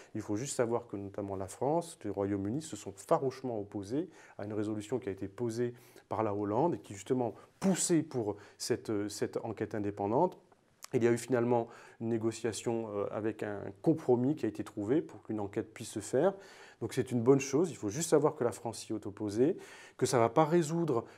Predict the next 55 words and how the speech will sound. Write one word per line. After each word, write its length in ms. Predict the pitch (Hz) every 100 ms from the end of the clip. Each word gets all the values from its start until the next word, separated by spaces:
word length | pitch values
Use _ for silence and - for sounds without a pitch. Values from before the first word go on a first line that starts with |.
| -
le 220 | 113 123
drame 480 | 120 117 135 127 - -
que 100 | 117
vivent 220 | 113 117
aujourd'hui 300 | 110 110 117
les 80 | 110
Yéménites 400 | 107 110 110 104
et 20 |
donc 180 | 104 -
il 60 |
va 60 | 107
falloir 240 | - 107 -
accentuer, 600 | 165 - 147 131 143 127
on 140 | 110
y 60 | 104
reviendra 560 | 107 107 110 101 107 104 - - -
en 20 |
termes 160 | - 104
de 60 |
propositions, 680 | 101 104 113 104 101 123 104 - - -
les 300 | 110 127 160
logiques 340 | 143 131 135
de 80 | 113
résolution 540 | 107 135 123 131 - 110
de 40 |
conflits, 400 | - 98 151 190
mais 120 | 131
cette 240 | 139 135 127
enquête, 300 | 117 151 151
elle 80 | 107
doit 200 | 123 120
avoir 240 | 113 104
lieu 240 | 107 139 151 - - _
pour 140 | 127 - -
au 80 |
moins 240 | 131 123 131
faire 220 | 131 113
en 80 | 110
sorte 180 | - 147
qu'on 140 | 107
puisse 260 | 98 143 -
pointer 340 | - 131 127
du 120 | 113
doigt 160 | 110 139
les 80 | 120
responsabilités 680 | 110 113 - 107 104 160
qui 160 | 160 127
relèvent 240 | 117 113
potentiellement 560 | - 156 127 - 107 117
de 100 | 110
crimes 260 | - 110
de 100 | 107
guerre. 260 | 104 110 143 - - -
Et 100 | 117
la 200 | 107 98